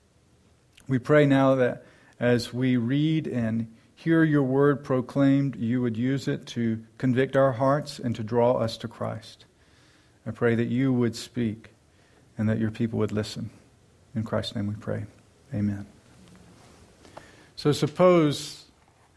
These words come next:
a man came into our assembly this morning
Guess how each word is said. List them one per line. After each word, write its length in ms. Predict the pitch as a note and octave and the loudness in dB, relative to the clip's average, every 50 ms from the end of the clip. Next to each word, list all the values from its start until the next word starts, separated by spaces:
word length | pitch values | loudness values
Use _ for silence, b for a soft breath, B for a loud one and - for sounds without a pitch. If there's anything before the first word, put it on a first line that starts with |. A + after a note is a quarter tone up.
| b b b b b b b b b - _ _ _ _ _ | b b b b b b b b b -20 _ _ _ _ _
a 80 | - C3 | -4 0
man 340 | C#3 D3 D3+ D3+ D3+ D3 C#3+ | 4 4 6 6 6 6 4
came 260 | C3+ D#3 D3+ D3 D3 | 4 2 4 4 4
into 220 | C#3+ C3+ C3 D3 | 4 2 2 4
our 120 | D3 C3+ C3 | 4 4 4
assembly 680 | B2 - - D#3 D3+ C#3+ C#3 B2+ B2 A#2+ A#2+ A#2 A#2+ | 4 0 -2 -2 0 0 0 2 2 2 2 0 -2
this 320 | - - B2 A#2+ A2+ - | -2 -4 -6 -6 -4 -2
morning 440 | B2+ B2+ B2 B2 A#2+ A#2+ A#2 A#2 A2+ | 0 0 2 2 2 0 0 -2 -4